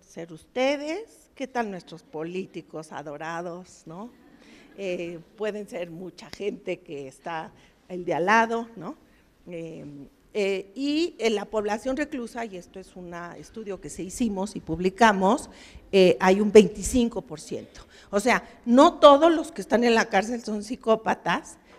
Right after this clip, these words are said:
hay un veinticinco por ciento y setenta y cinco por ciento no son. Entonces, por eso mezclarlos, pues, no es tan eficiente en el asunto, porque procesan la información diferente,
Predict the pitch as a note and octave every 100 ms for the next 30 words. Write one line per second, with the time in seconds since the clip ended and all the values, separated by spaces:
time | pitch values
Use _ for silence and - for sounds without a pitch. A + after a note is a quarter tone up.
0 | - F#3+ G#3+ A#3+ G#3 F#3 - G3 G#3+ G#3
1 | G3+ G#3 F#3+ G#3+ A3+ C4 D4 - G4 -
2 | A3 - - D4 C#4+ A#3+ A#3 G4+ G#4+ B3+
3 | E3+ E3+ - C3 B2 - _ _ _ _
4 | _ - A#3+ A3+ - - - F3+ G#3+ G#3
5 | F3+ - G3 F#3 F#3 A#3 - F3 D#3 E3
6 | E3+ E3 - F3+ G3 E3+ F3 - F4+ D4
7 | - - - - D#3 D#3 D3+ - C#4+ C4+
8 | A3+ - - - - C#3 - F3+ G3 F3+
9 | - - - - F3 E3 D#3 D#3 - D#3
10 | D#3+ E3 - E3 D#3 -